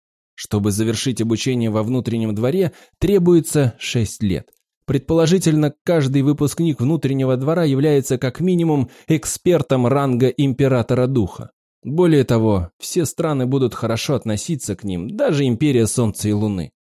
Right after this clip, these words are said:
Академия Шрек настолько невероятна?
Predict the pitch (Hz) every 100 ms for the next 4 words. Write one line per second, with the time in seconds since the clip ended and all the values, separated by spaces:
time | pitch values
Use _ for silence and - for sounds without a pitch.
0 | _ _ _ _ _ _ - 104 117 113
1 | 131 123 113 127 131 131 120 120 - 147
2 | 139 143 135 123 120 113 156 208 226 135